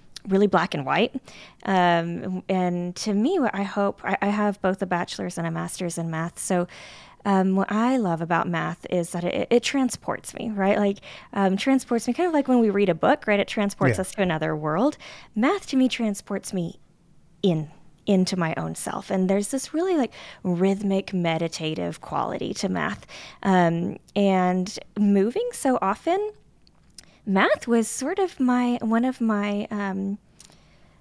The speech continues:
Speaker 1: my constants, right?
Speaker 2: Wow.
Speaker 1: A-, and it's something that was really healing for me. And so that's what I really want my students to experience, is sort of this,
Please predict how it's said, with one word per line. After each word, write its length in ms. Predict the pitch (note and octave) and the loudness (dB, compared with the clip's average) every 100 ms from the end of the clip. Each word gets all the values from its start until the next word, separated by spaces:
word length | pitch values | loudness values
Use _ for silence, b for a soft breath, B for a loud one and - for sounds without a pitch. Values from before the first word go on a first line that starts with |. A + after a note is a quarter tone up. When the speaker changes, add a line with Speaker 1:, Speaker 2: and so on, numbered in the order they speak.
| b | b
Speaker 1:
my 120 | G3 | -2
constants, 840 | F#3+ - G3+ F#3+ - - - - - - | 0 2 2 0 -8 -10 -10 -14 -12 -2
right? 280 | G3 A#3+ - | 4 4 4
Speaker 2:
Wow. 80 | A#3 | 2
Speaker 1:
A-, 180 | G#3+ | 2
and 200 | G#3 G#3 | 2 0
it's 180 | G3+ - | -2 -4
something 500 | - A3+ A#3+ F4 E4+ | -4 -4 -2 -2 2
that 180 | C4 A3+ | 2 0
was 160 | G#3 F3 | -2 -4
really 520 | F3 G3 A3+ C#4 C#4 b b | -2 0 0 -2 -4 b b
healing 760 | - - F#3 F3 F#3+ - - A#3 - | -18 -8 -2 0 0 -2 -10 -10 -10
for 240 | - F#3+ | -6 -6
me. 260 | G3+ A#3+ A#3 B B - | -4 -6 -6 B B 0
And 180 | A3 A3 | 2 2
so 220 | B3 A3+ | 2 2
that's 540 | G#3 A#3 C#4+ - - - - - - - | 2 2 0 -2 -10 -14 -20 -20 -14 -4
what 300 | G#3+ F#3+ F3+ | 0 0 -2
I 80 | |
really 320 | F3+ F3+ F3+ F3+ | -4 -2 0 -2
want 180 | F3 | -2
my 120 | D#3+ D#3+ | -6 -8
students 540 | - - - - - | -8 -8 -8 -8 -8
to 100 | - | -4
experience, 720 | F3+ - F#3+ F3 F#3 E3+ - | -4 -4 -4 -2 -2 -2 -2
is 140 | F#3+ F3+ | -4 -2
sort 200 | F#3 F3+ | -4 -2
of 180 | F3+ F3+ | -2 0
this, 440 | F3 F3+ - - | 0 0 -2 -6